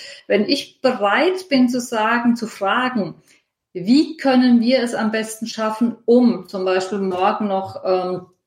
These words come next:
marktfähig zu sein, um attraktiv als Arbeitgeber zu sein. Und wer hat darauf Antworten? Dann sollte es fast egal sein, von wem die Antworten kommen. Denn es wird sich dann zeigen, dass es völlig neue Ideen sein können, die wirklich, äh,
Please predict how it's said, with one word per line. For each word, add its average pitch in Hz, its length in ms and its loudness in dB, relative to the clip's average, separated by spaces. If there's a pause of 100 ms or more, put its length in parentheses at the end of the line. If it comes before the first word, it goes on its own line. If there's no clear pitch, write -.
(220)
marktfähig 185 580 2
zu 185 120 -2
sein, 175 340 -2
um 220 160 2
attraktiv 208 580 -2
als 196 180 -2
Arbeitgeber 185 680 -2
zu 185 140 -8
sein. 160 340 -6 (800)
Und 214 320 2
wer 247 260 4
hat 254 200 2
darauf 220 380 0
Antworten? 175 960 0 (180)
Dann 196 180 0
sollte 226 380 2
es 214 240 -4
fast - 460 -4
egal 185 560 2
sein, 202 640 -2
von 196 220 -4
wem 208 200 2
die 233 160 2
Antworten 165 640 -6
kommen. 170 340 -6
Denn 190 160 2
es 208 160 -6
wird 214 160 2
sich 233 220 -4
dann 254 260 -2
zeigen, 285 640 0
dass 214 240 0
es - 320 -10
völlig 330 420 0
neue 240 240 4
Ideen 233 380 2
sein 233 280 0
können, 240 340 4
die 208 360 -6
wirklich, 214 540 -6
äh, 202 160 2